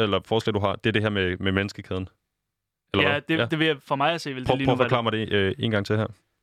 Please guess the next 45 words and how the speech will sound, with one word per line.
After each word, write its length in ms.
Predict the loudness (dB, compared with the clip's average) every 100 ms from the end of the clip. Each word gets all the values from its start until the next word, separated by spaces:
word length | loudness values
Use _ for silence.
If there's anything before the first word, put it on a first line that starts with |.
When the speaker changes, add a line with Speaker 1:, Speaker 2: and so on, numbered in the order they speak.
| _ _ _ -2
Speaker 2:
Øh, 320 | 2 2 0
jamen, 140 | -2
det 100 | 2
er 40 | 2
også 180 | 2 0
en 60 |
efterrationalisering, 880 | -2 0 0 0 -2 -6 -4 -4 -2
ikke? 100 | -4
Det 60 | -4
er 40 |
først 240 | 0 -2 0
bagefter, 380 | -2 -2 -2 -4
at 120 | -2
det 60 |
er 40 | 0
gået 160 | 2
op 140 | 2 2
for 120 | 0
mig, 220 | 0 -2
sådan, 140 | -4 -2
"Gud, 280 | 2 2 2 -6
hvorfor, 400 | -4 0 2 0
hvorfor 400 | -2 -2 -2 -2
stiller 340 | -4 0 2 4
man 180 | 2 2
sig 120 | 0
ikke 160 | -2 -10 -20 -20 _ _
med 320 | 0 2 2
to 160 | 2 0
meters 260 | 2 0 0
afstand, 420 | -2 0 -2 -2
eller 140 | -6
en 80 | -2
meters 260 | 0 -2 0
afstand, 280 | -2 -2 -6
eller 60 |
hvor 60 | -2 0
meget 100 | 2
det 80 | 0
er, 60 |
der 60 | -2
skal 180 | -4 -2
være 160 | 0
nu?" 200 | 0 -2 -4 _ _ _ _ _
Øhm, 520 | -4 -4 -4 -4 -6